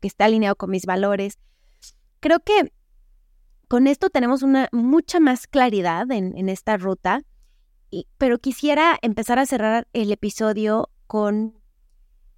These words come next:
el no saturarse, el no quemarse en el proceso de cumplir nuestras metas, el no rendirse también, ¿no? O sea, como, "Ay",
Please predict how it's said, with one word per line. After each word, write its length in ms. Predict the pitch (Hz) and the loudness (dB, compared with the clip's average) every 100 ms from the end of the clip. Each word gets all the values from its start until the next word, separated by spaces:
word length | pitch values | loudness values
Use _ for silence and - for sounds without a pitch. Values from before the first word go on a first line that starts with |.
| _ - | _ -2
el 320 | 254 254 269 | 2 4 4
no 140 | 285 | 4
saturarse, 840 | 285 320 285 233 214 220 - 180 | 2 -2 0 0 2 0 -2 -4
el 120 | 180 214 | -2 0
no 120 | 233 | -2
quemarse 640 | - 262 233 240 247 - | 0 2 2 2 -2 0
en 80 | 262 | 2
el 140 | 214 | 2
proceso 920 | - 190 180 220 214 - 190 190 214 | -2 -8 -6 -4 -4 -2 -2 0 -2
de 320 | 233 202 180 - | -4 -4 -4 -6
cumplir 380 | 196 190 202 208 | -8 -4 -2 0
nuestras 460 | 220 - 196 190 | -2 -4 -6 -4
metas, 680 | 202 196 - 202 196 202 - | -4 -4 -4 -2 0 -2 -4
el 220 | 196 202 | -4 0
no 140 | 214 | 0
rendirse 680 | 240 247 214 208 269 233 - | 0 0 0 0 0 0 -6
también, 440 | 180 143 214 214 156 | -8 -6 -2 0 0
¿no? 120 | 160 | 0
O 40 | |
sea, 100 | 247 | -2
como, 180 | 233 196 - | -2 -4 -2
"Ay", 360 | 233 233 233 | 0 0 -4